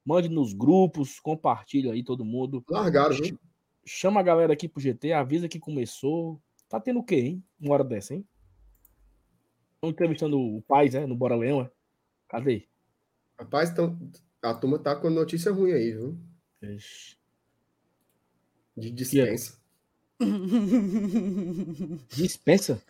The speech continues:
Speaker 3: Mas eu
Speaker 2: Dispensa.
Speaker 3: acredito na inocência. Pode dispensar jogador doente?
Speaker 2: Não, mas aí se, se for dispensar o Dentinho só quando ele ficar bom, ele não vai ser dispensado nunca. Ele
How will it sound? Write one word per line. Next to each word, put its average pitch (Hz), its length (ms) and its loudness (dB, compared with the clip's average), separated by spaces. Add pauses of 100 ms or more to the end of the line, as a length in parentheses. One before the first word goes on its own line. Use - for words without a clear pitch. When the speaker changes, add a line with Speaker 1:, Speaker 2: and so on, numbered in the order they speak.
(440)
Speaker 3:
Mas 202 240 -2
eu 240 100 10
Speaker 2:
Dispensa. 233 480 6
Speaker 3:
acredito 262 320 0
na 240 160 4
inocência. 254 540 0 (260)
Pode 466 340 10
dispensar 294 720 2
jogador 214 380 0
doente? 180 500 -4 (2250)
Speaker 2:
Não, 113 180 0
mas 139 220 2
aí 175 120 4
se, 214 180 -2
se - 260 -4
for 185 260 4
dispensar 170 460 2
o 147 40 6
Dentinho 160 380 2
só 165 120 0
quando 170 140 0
ele 170 100 0
ficar 175 280 0
bom, 170 160 0
ele 226 80 -2
não 208 60 -2
vai 214 80 4
ser 220 100 -2
dispensado 220 420 -2
nunca. - 220 -2
Ele - 80 -20